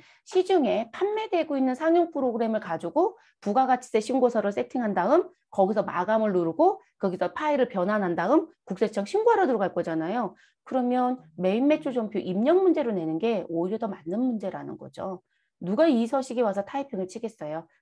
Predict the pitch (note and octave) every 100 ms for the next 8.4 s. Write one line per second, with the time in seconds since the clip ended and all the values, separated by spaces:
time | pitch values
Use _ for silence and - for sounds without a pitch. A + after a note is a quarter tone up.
0 | _ G#3 C4 D#4 A#3 - E3+ D3+ D3+ D#3
1 | C3 - _ _ - F#3 - D#4+ D#4+ D4
2 | C#4+ C#4+ C#4+ C#4 - D#4 A3+ F#3+ B3+ A3
3 | D#3 C#3 - _ _ _ _ _ - A3
4 | A#3 A3+ - _ - A3+ F3 - F#4 F#4
5 | F#4 D4 A#3+ G3 G3 D4 B3+ E3+ - F#4+
6 | G#4+ G4+ F4+ E4 D#4+ D#4 D#4 G3 C#4 F4+
7 | D#4 A3+ F#3 F3 E3+ E3 A3 F#3 G3+ B3
8 | G#3+ G#3+ A3+